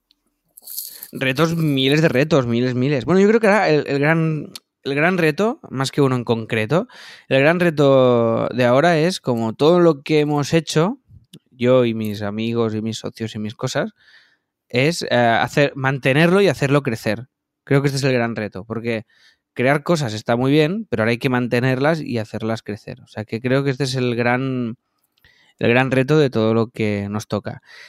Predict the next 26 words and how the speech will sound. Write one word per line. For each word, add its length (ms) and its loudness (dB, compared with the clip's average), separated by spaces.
Y 260 2
de 320 4
todo 260 2
lo 180 2
que 400 4
hemos 220 2
hecho, 240 0
que 80 0
me 140 0
siento 200 0
más 120 0
orgulloso, 580 0
hostia, 220 -4
es 120 -10
que 140 -2
de 200 -2
muchas 380 -4
cosas. 400 -8
Te 140 -6
diría 240 0
que 80 0
de 100 2
casi 220 -4
todo 180 0
lo 140 0
que, 340 -2